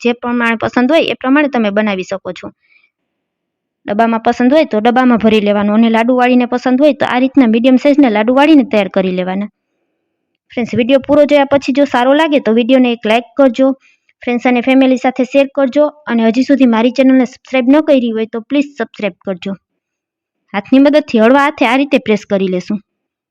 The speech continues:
જેથી કરી અને બધી સાઈડ એક સરખો સેટ થઈ જાય.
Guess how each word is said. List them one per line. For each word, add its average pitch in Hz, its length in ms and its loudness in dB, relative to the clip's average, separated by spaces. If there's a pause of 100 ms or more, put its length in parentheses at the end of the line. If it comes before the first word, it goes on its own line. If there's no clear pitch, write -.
(580)
જેથી 214 200 -6
કરી 311 220 2
અને 214 140 0
બધી 233 280 -2
સાઈડ 262 220 -2
એક 220 180 -4
સરખો 269 300 0
સેટ 208 280 -4
થઈ 202 120 -2
જાય. 185 220 -6